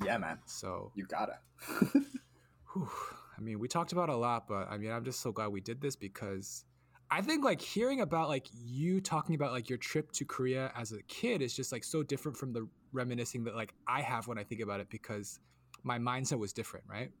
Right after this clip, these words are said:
Speaker 1: For sure.
Speaker 2: I was going there to study. I was going there to work a little bit, but you're going there for a vacation.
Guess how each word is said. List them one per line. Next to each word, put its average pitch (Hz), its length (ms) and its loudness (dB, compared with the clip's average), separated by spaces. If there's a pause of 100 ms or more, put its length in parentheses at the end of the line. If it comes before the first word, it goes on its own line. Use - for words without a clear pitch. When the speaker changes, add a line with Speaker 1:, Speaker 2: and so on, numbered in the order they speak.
(160)
Speaker 1:
For 107 100 4
sure. 143 260 4
Speaker 2:
I 107 40 4
was 110 120 0
going 120 220 2
there 110 100 2
to 104 80 -2
study. 120 520 -2 (360)
I 104 40 4
was 110 120 -2
going 117 160 0
there 110 140 0
to 101 80 0
work 123 320 2
a 120 40 -2
little 107 200 2
bit, 92 260 -2
but 92 120 -4
you're 123 180 0
going 120 220 0
there 101 120 0
for - 160 -6
a 95 60 -2
vacation. 101 520 -4